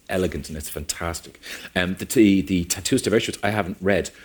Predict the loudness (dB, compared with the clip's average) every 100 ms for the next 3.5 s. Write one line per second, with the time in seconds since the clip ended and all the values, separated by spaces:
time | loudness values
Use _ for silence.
0 | -2 2 4 4 2 4 6 6 6 6
1 | 4 4 -2 -2 -2 -2 -2 0 0 0
2 | -2 0 -2 0 0 0 -2 -4 -2 -2
3 | -2 -4 -4 -4